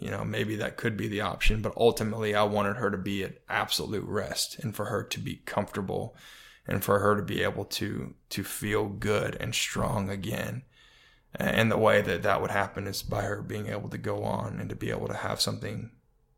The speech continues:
better that she's, that she's in now and be in paradise.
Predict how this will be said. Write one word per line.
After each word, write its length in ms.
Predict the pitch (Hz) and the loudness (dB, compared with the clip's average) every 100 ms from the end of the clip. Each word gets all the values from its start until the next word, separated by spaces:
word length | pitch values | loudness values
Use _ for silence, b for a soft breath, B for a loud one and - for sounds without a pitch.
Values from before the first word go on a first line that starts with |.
| _ _ _ _ _ _ _ - | _ _ _ _ _ _ _ -10
better 540 | 117 104 - - - | -2 0 0 -4 -2
that 160 | 107 110 | -2 0
she's, 280 | 104 104 95 | 0 -2 0
that 140 | 107 | 0
she's 240 | - 104 98 | 2 -2 -4
in 120 | 101 | -4
now 260 | 110 110 - | -4 -4 -4
and 140 | 104 | -4
be 140 | 104 | -4
in 100 | 104 | -4
paradise. 760 | - - 107 - 107 110 - | -2 -2 -2 -2 -4 -4 -6